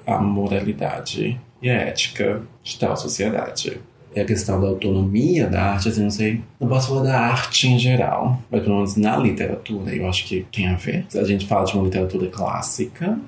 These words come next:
e uma literatura moderna. A ideia de uma literatura clássica, que é o que eles tinham na Grécia, é que a arte tinha um uso social e logo ela tinha que estar submetida a certos valores sociais. E quando a gente vai pra literatura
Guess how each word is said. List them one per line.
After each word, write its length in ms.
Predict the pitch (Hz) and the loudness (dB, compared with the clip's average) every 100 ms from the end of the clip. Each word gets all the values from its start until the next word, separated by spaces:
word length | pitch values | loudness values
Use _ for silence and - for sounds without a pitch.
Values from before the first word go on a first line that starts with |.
| - | -4
e 60 | 104 | -2
uma 140 | 98 | 2
literatura 500 | 92 92 92 98 92 | 2 0 0 0 2
moderna. 720 | 101 143 143 - 98 92 - - - - - | 2 2 0 -2 -2 -8 -10 -12 -18 -20 -4
A 80 | 95 | 0
ideia 160 | 95 | 2
de 100 | 95 | 2
uma 80 | 92 | 0
literatura 360 | 92 90 92 92 | 0 -2 -2 -2
clássica, 960 | 113 113 101 - - - 98 117 - - | 0 0 0 0 -4 -2 0 0 -2 -6
que 100 | - | -4
é 40 | |
o 40 | 92 | 0
que 80 | 92 | 2
eles 160 | 90 | 2
tinham 180 | 90 87 | 2 0
na 60 | 92 | 2
Grécia, 760 | - 117 90 - 113 104 123 - | 4 4 2 0 0 0 -2 -4
é 100 | 101 | -4
que 120 | 95 | 0
a 100 | 101 | 0
arte 320 | 92 95 - - | 2 0 -2 -2
tinha 220 | 110 101 | 0 4
um 580 | 123 143 131 95 95 98 | 4 4 4 4 2 2
uso 540 | 98 117 127 185 233 - | 0 -2 2 2 2 -4
social 1080 | - 101 - - 135 143 - - - 202 226 | -4 -2 -2 -2 0 0 0 0 0 0 0
e 100 | 104 | -2
logo 880 | 104 107 95 90 92 90 120 151 190 - | 0 0 2 4 2 2 2 4 2 0
ela 300 | 101 104 101 | 0 0 0
tinha 400 | - 107 104 101 - | -4 -2 0 -2 -6
que 720 | - 101 98 95 92 98 104 - | -6 -2 0 0 0 0 -4 -4
estar 180 | 110 | -2
submetida 760 | 104 - 110 110 110 - 95 95 | 0 2 2 2 2 0 0 0
a 20 | |
certos 360 | - 95 95 95 | 0 -4 -4 -4
valores 960 | 98 104 92 - - - 156 - - - | -2 0 0 0 -2 -4 -2 0 -2 -4
sociais. 1080 | - 95 - - - - - - - - - | -4 -4 -2 -2 -2 -4 -6 -4 -4 -4 -8
E 80 | - | -4
quando 160 | 104 | 0
a 40 | 95 | 2
gente 200 | 95 92 | 0 0
vai 160 | 95 | -2
pra 80 | - | -2
literatura 420 | 104 - - - | -6 -6 -4 -6